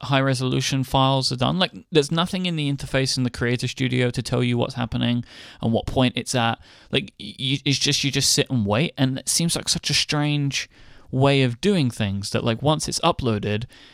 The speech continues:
it then processes, a bunch of stuff happens, but you as a creator get no feedback as to where it is in the,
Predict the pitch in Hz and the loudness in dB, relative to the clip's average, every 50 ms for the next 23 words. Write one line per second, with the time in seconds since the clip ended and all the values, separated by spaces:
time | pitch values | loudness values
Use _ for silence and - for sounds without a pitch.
0 | - - - _ - - - - 147 139 139 135 131 120 - - - 170 - - | -20 -20 -20 _ -12 -12 -6 0 2 2 2 2 0 0 2 2 2 4 4 2
1 | 131 110 - - - 101 101 107 107 - - _ - - - - - 147 160 160 | 2 2 2 0 -2 -2 -2 -2 -4 -4 -6 _ -12 -14 -4 0 0 2 2 2
2 | - 131 - - 160 156 - - 117 104 - - 101 98 104 - - - - 127 | 0 -2 0 0 0 0 0 0 0 0 0 -2 -2 -2 -2 -4 -4 -6 -4 -4
3 | 117 117 131 139 143 143 139 - - 123 123 120 123 113 - - - 120 113 113 | -4 -2 0 2 2 2 2 2 2 0 0 2 0 -2 -2 -2 -4 -2 0 0
4 | 120 123 120 - 101 98 98 98 104 - _ _ _ _ _ _ _ _ - 131 | 0 0 -2 -4 -6 -6 -4 -6 -6 -8 _ _ _ _ _ _ _ _ 0 0
5 | 123 - 131 127 123 127 127 131 131 127 - - - 131 131 127 - 117 110 - | 2 2 2 4 4 6 6 4 4 2 0 -2 0 0 0 0 0 -2 -2 -2
6 | - - - 101 - - - 107 117 113 104 107 104 107 - - 107 107 104 98 | -4 -4 -4 -4 -4 -2 -4 -2 0 2 2 2 2 0 -2 -2 -4 -2 0 0
7 | 98 101 104 101 117 - | 0 0 0 0 -2 -4